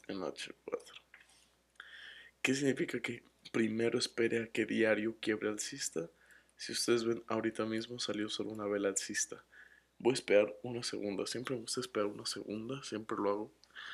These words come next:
Que cierre alcista. Si cierra como doji,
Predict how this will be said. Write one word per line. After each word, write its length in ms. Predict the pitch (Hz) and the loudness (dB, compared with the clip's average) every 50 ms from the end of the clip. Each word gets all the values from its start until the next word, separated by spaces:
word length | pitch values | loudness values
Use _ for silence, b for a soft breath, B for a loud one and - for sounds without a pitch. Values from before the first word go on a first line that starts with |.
| B B B B B _ - | B B B B B _ -10
Que 120 | - - 113 | -6 -4 -2
cierre 320 | - - 117 117 117 113 | 2 4 4 4 4 4
alcista. 540 | 107 107 - - - 110 - - - - 101 | 2 2 0 -2 0 2 0 0 0 0 -4
Si 140 | - - - | -4 -2 -2
cierra 300 | - - 135 135 143 139 | 0 2 2 0 0 -4
como 280 | - 117 110 101 104 | -6 -6 -2 -2 0
doji, 480 | 101 113 113 113 113 - 135 151 170 | 4 6 6 4 4 0 -4 -6 -6